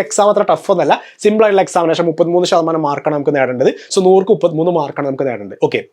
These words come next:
നൂറുക്ക് മുപ്പത്തിമൂന്ന് മാർക്ക് അഗ്രിഗേറ്റ് വാങ്ങാൻ വലിയ റി-, റിസ്ക് ഒന്നുമില്ല. നമുക്ക് പാസ് മാർക്ക് പറയുന്നത് വളരെ im-, സിമ്പിൾ ആയിട്ടാണ്. നമ്മൾ മറ്റുള്ള ബോർഡുകൾ എഴുതിയ പോലെ അത്ര ടഫ് വാല്യുവേഷൻ ഒന്നും അല്ല. അത് കുറച്ചും കൂടി നമുക്ക്, ഏഹ്, സിലബസിനെ കുറച്ചും ക്രാക്ക് ചെയ്യാനുള്ള രീതിയിൽ നമ്മളെ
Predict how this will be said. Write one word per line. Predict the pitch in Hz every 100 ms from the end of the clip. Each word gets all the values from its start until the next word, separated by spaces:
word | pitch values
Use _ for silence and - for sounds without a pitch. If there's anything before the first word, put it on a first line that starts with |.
| -
നൂറുക്ക് | 139 147 170
മുപ്പത്തിമൂന്ന് | 170 160 170 170
മാർക്ക് | 156 156 190 - -
അഗ്രിഗേറ്റ് | 170 170 170 175
വാങ്ങാൻ | 165 170
വലിയ | 170 165
റി-, | 175 180
റിസ്ക് | 147 -
ഒന്നുമില്ല. | 175 143 202 - -
നമുക്ക് | 143 202 143
പാസ് | 156 -
മാർക്ക് | 180 185 196
പറയുന്നത് | 185 175 175 175 -
വളരെ | 151 196
im-, | 190 208 - -
സിമ്പിൾ | 214 254 277
ആയിട്ടാണ്. | 214 151 120
നമ്മൾ | 180 208
മറ്റുള്ള | 185 220 220 214
ബോർഡുകൾ | 202 196 202
എഴുതിയ | 190 190
പോലെ | 175 180 - -
അത്ര | 156 214 208
ടഫ് | - 226
വാല്യുവേഷൻ | 202 196 196
ഒന്നും | 190
അല്ല. | 160 185
അത് |
കുറച്ചും | 175 - 185
കൂടി | 214 185
നമുക്ക്, | 165 156 349 - -
ഏഹ്, | 147 -
സിലബസിനെ | 180 175 175 190
കുറച്ചും | 185 208
ക്രാക്ക് | 180 170
ചെയ്യാനുള്ള | 190 190 185
രീതിയിൽ | 165 170
നമ്മളെ | 165 185